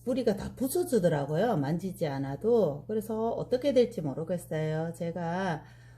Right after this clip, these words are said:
분갈이를 하고 물을 줘야 될 것 같아요. 거의 뿌리는 없지만은 제가 해보겠습니다.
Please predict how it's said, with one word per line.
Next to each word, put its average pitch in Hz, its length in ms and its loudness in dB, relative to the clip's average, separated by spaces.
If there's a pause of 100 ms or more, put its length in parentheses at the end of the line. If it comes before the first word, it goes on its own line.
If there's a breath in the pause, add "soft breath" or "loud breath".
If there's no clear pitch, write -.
(120 loud breath)
분갈이를 202 680 2
하고 180 520 2
물을 170 340 2
줘야 190 260 0
될 139 180 -6
것 151 140 -8
같아요. 156 720 -8 (2500)
거의 220 300 4
뿌리는 226 440 0
없지만은 202 1000 -2 (280)
제가 175 800 -4 (440)
해보겠습니다. 175 1400 -4